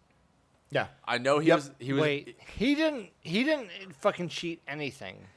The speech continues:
Speaker 1: Okay. Um,
Speaker 2: First off, if
Speaker 1: first off,
Speaker 2: you
Speaker 1: yes, he
Speaker 2: didn't
Speaker 1: did.
Speaker 2: look at that body and be like, "He took shit,"
Speaker 1: Steroids.
Speaker 2: pardon
Speaker 1: That's the
Speaker 2: my
Speaker 1: first
Speaker 2: word,
Speaker 1: thing I thought.
Speaker 2: pardon my word, you're a retard. If you
Speaker 1: Yeah.
Speaker 2: didn't look at that body,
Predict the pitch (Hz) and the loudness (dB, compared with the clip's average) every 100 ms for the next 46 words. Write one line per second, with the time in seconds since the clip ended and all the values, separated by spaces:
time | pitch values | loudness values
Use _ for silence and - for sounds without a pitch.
0 | _ _ _ - - 101 - - 151 127 | _ _ _ -12 -8 -8 -12 -12 -2 0
1 | 127 117 226 233 160 117 113 - - 151 | 0 2 4 4 6 6 6 0 -8 -2
2 | 151 - 139 127 127 135 101 202 233 143 | 0 4 6 6 4 -2 4 4 4 2
3 | 113 110 131 139 180 180 135 127 117 107 | 0 -4 -6 0 0 0 0 -2 4 6
4 | 101 98 - 113 117 107 101 98 _ _ | 6 2 -6 -6 -4 0 -2 -4 _ _
5 | _ 123 - 123 - 196 165 139 117 110 | _ -12 -4 -2 2 10 10 10 6 2
6 | - - - _ _ _ _ _ _ _ | -8 -16 -20 _ _ _ _ _ _ _
7 | _ _ 101 98 123 - 139 175 165 170 | _ _ 0 2 6 6 6 4 4 8
8 | 165 185 196 180 175 - _ 110 131 127 | 10 10 8 8 2 -8 _ -2 0 0
9 | 110 87 - _ 104 170 156 165 160 180 | -2 -6 -8 _ -6 2 2 4 2 6
10 | 156 135 131 | 6 8 6